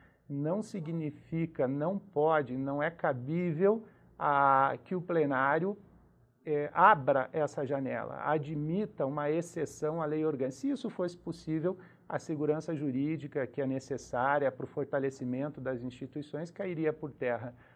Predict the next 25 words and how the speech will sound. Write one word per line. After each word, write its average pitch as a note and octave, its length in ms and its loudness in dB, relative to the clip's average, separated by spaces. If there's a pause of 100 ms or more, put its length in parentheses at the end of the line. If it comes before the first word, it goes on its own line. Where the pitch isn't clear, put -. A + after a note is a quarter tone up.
(100)
Agora, D#3+ 380 6
tem E3+ 180 -4
que F#3 140 -10
cuidar G3+ 320 0
o A#3+ 40 -2
que B3 120 -4
nós G#3+ 240 -2
já G#3+ 100 -4
comentamos F#3 600 -2
aqui, F3 320 -6
o G#3+ 60 -6
Marinho E3 340 -2
provocou D3+ 460 -4
essa D3+ 180 -6
situação C#3+ 540 -8
com E3 100 -10
uma D3+ 140 -4
intervenção C#3+ 640 -4
importante. C3 720 -4
E - 20 -8
se - 160 -8
o C4 60 -2
regimento F#3 520 -2
tá E3+ 120 0
defasado, C#3 720 0